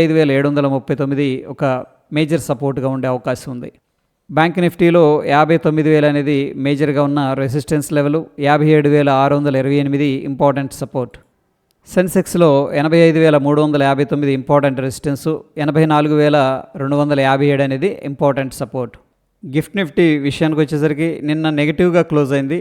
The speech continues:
ఈరోజు కొద్దిగా గ్యాప్ అప్ అయింది స్లైట్గా, అక్కడ నుంచి కూడా కొద్దిగా బుల్లిష్గా ట్రేడ్ అవుతుంది. మనం చూస్తున్న సమయానికి ముప్పై మూడు పాయింట్లు పాజిటివ్గా ఉంది. ఇక నంబర్ విషయానికి వచ్చేసరికి,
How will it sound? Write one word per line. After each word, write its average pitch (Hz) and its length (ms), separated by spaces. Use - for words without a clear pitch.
ఈరోజు 160 340
కొద్దిగా 151 400
గ్యాప్ 139 220
అప్ 139 160
అయింది 131 200
స్లైట్గా, 143 460
అక్కడ 156 220
నుంచి 156 180
కూడా 151 180
కొద్దిగా 143 280
బుల్లిష్గా 143 380
ట్రేడ్ 135 180
అవుతుంది. 139 320
మనం 143 200
చూస్తున్న 165 340
సమయానికి 165 380
ముప్పై 147 260
మూడు 143 220
పాయింట్లు 151 320
పాజిటివ్గా 131 500
ఉంది. 117 140
ఇక 170 60
నంబర్ 170 300
విషయానికి 160 340
వచ్చేసరికి, 147 460